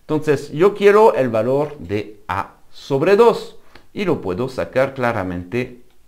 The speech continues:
de acá. ¿Ok? Tengo raíz de tres A sobre dos igual a uno. Entonces A sobre dos, nomás paso este raíz de tres dividiendo.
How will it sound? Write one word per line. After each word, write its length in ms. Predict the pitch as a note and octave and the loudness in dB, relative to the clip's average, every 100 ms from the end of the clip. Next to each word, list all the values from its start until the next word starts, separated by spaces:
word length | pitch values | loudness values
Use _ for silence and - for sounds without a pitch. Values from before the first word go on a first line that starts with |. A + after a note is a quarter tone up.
| _ _ _ _ _ | _ _ _ _ _
de 180 | F2+ E2+ | -10 -6
acá. 480 | F2 - F3+ D3 G2+ | -6 2 4 4 -2
¿Ok? 160 | F#2+ D3 C#3+ | -6 -4 -4
Tengo 280 | A#2 F#2 F#2+ | -6 -8 -6
raíz 260 | A2 A2+ A2 | -4 -4 -4
de 80 | |
tres 480 | G#2+ G#2+ G#2+ G#2 - _ - | -6 -4 -4 -6 -16 _ -6
A 320 | G#2+ G#2+ - | -4 -4 -8
sobre 320 | - F2 F2+ | -12 -10 -6
dos 380 | A2 D#3+ E3+ - _ - | -4 -4 -6 -16 _ -14
igual 320 | A2+ B2 B2 | -6 -2 2
a 100 | B2 | 2
uno. 440 | C3+ A#2+ D#2+ - - - | 0 -2 -6 -12 -20 -20
Entonces 500 | - E2+ E2+ E2 _ - | -16 -12 -12 -12 _ -6
A 280 | G2 - - _ _ _ _ | -6 -6 -14 _ _ _ _
sobre 400 | _ - C3+ F3 | _ -4 0 2
dos, 300 | D3 C3 E3+ | 2 2 0
nomás 240 | A#2 A2+ G#2+ | -2 -6 -4
paso 320 | G#2 G#2 G#2 | -6 -4 -6
este 240 | G2 G2+ | -8 -8
raíz 220 | F#2+ F2+ F2 | -6 -8 -8
de 100 | F2 | -6
tres 460 | A#2 C3+ - G2 | -4 -6 -8 -12
dividiendo. 760 | A2 G#2+ B2 G3+ B2+ G2+ - | -8 -6 -2 -2 -2 -6 -8